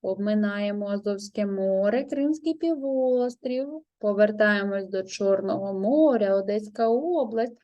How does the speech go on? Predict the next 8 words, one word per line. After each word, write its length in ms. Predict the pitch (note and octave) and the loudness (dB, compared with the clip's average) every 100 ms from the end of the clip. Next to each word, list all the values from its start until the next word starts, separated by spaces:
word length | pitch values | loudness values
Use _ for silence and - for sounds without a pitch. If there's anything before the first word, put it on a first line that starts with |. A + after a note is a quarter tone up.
| _ _ _ - | _ _ _ 2
і 720 | G#4+ G#4+ G#4+ G#4 G4+ G4 F4 | 6 8 8 4 2 0 -2
Закарпатська 600 | D#4+ A3 A3 G#3 - F#3 | -2 0 0 -2 -2 -6
область. 300 | F3+ F#3 - _ _ _ _ _ _ _ _ | -4 -4 -8 _ _ _ _ _ _ _ _
При-, 280 | - A#3 A#3 | 0 2 2
повторили 680 | - C4 B3+ B3 A#3+ A3 G#3+ | 4 4 6 6 6 6 4
ще 260 | G#3+ G#3+ | 2 2
раз 200 | G3+ G3 | 2 0
самостійно. 960 | - G3 G3 F#3+ - G3+ G3 G#3+ C#4+ - | -4 -6 -6 -8 -6 -2 0 2 0 -4